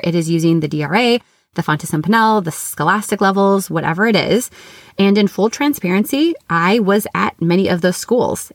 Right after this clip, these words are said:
And for several years, I did set up my library according to levels. And that's because I was told what to do. And really for a long time, when I first started teaching, I just assumed that if my principal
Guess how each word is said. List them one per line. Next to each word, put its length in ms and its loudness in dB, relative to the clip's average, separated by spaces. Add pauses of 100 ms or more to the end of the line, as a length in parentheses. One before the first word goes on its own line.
And 180 2
for 140 0
several 800 0
years, 640 0
I 220 2
did 640 0 (240)
set 200 0
up 120 0
my 160 2
library 600 -2
according 400 0
to 120 -4
levels. 480 -4 (560)
And 120 4
that's 180 0
because 580 0 (140)
I 140 0
was 180 -2
told 420 0 (140)
what 240 -2
to 100 0
do. 340 2 (160)
And 140 4
really 200 2
for 180 0
a 160 2
long 260 2
time, 300 0
when 120 2
I 40 2
first 240 -2
started 240 -2
teaching, 340 -2
I 100 0
just 200 -4
assumed 340 2
that 140 0
if 100 -2
my 120 2
principal 540 0